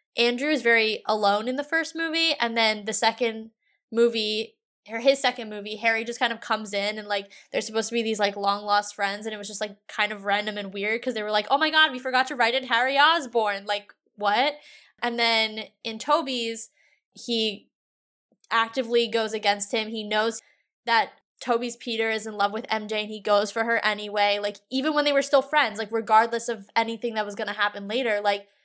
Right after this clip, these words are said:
that's a major stab in the back. I'm sorry, but there's, like,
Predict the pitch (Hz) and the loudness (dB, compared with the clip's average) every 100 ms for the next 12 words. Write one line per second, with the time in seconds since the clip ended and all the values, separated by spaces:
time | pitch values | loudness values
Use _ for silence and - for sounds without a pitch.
0 | _ _ 233 247 269 285 302 302 302 302 | _ _ 2 2 2 0 0 0 0 2
1 | 302 311 254 294 269 226 214 269 277 226 | 4 2 2 4 4 -2 -2 2 4 2
2 | 202 214 220 214 220 208 | -4 -6 -4 0 0 -2